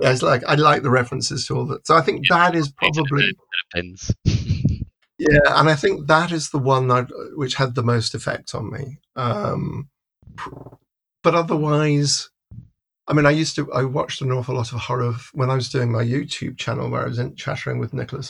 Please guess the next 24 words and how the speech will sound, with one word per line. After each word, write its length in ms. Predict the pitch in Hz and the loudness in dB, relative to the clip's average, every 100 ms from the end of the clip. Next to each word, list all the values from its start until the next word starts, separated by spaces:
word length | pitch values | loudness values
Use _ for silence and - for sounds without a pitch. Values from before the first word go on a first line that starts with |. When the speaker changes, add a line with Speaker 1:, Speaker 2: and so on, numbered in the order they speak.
| - | -8
Speaker 1:
Vince, 480 | 147 131 - - - - | -6 -6 -8 -14 -14 -10
and 120 | 120 | -4
I 60 | 123 | -2
was 140 | 117 | -2
interviewing 420 | 123 117 117 117 120 | -2 -4 -4 -4 -6
filmmakers. 720 | - 151 147 143 143 135 123 - - - - | -6 -2 0 -2 -2 -6 -8 -14 -16 -10 -4
I 80 | |
watched 380 | 127 127 - - | 0 -2 -4 -6
a 40 | 120 | -4
lot 260 | 120 113 | -2 -2
of 160 | 123 120 | -4 0
their 280 | 127 127 127 | 2 4 2
movies. 680 | 127 123 120 131 127 - - _ _ _ _ - | 2 0 0 0 -2 -6 -10 _ _ _ _ 0
Um, 720 | 123 123 120 120 120 120 113 _ _ - - - 110 - - - _ - | 2 4 2 2 0 -2 -6 _ _ -12 -10 -8 -8 -10 -14 -16 _ -8
so 380 | 127 131 135 127 - _ _ _ _ _ _ _ - | 2 2 2 -4 -14 _ _ _ _ _ _ _ -8
th-, 120 | - - 143 _ - - | -8 -10 -16 _ -14 -8
there 280 | - 143 | -4 -2
will 240 | 123 123 123 | 0 0 -2
be 200 | 123 131 | 0 0
all 200 | 117 123 | -2 0
those, 400 | 131 123 120 113 | 0 2 0 -2
but 120 | 156 | -2
I 40 | |
think 240 | 143 143 | 0 -2